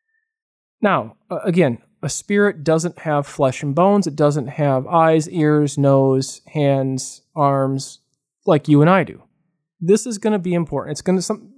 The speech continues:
be something that we come back to in a later discussion, uh, specifically when we talk about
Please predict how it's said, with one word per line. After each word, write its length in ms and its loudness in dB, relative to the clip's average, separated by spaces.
be 120 -4
something 200 -6
that 60 0
we 100 -2
come 260 -2
back 320 0
to 120 0
in 100 -2
a 60 -2
later 300 2
discussion, 800 -6
uh, 220 -4
specifically 560 -2
when 140 2
we 80 0
talk 240 -2
about 320 -2